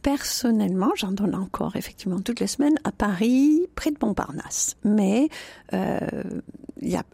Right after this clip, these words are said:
j'ai, j'ai des gens formés, il y a un annuaire sur notre site, des gens que j'ai formés en yoga, des, aussi en, en, des, des kinés, des profs de sport, euh, des sages-femmes, enfin, je,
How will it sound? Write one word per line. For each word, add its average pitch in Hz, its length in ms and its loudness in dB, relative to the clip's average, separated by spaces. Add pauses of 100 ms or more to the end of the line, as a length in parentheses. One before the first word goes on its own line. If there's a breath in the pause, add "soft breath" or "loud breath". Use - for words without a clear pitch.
(120)
j'ai, 185 280 -6
j'ai - 160 -4
des 185 160 2
gens 208 180 2
formés, 175 480 -2
il 233 60 0
y 220 80 -2
a - 80 -4
un - 200 0
annuaire 202 580 0
sur - 220 -6
notre - 360 -8
site, - 540 -4
des - 120 -6
gens 226 360 -4
que - 100 -8
j'ai - 120 -4
formés - 360 -2
en - 140 0
yoga, - 500 -4
des, - 480 -4 (100)
aussi 185 380 -2 (100)
en, - 360 -8 (800 loud breath)
en, - 60 -12 (180)
des, - 180 -10
des 151 160 -4
kinés, 196 600 0
des 185 120 0
profs - 280 -6
de 165 100 -4
sport, - 720 -6
euh, - 100 -10
des - 120 -12
sages-femmes, - 640 -10
enfin, - 200 -18
je, - 140 -16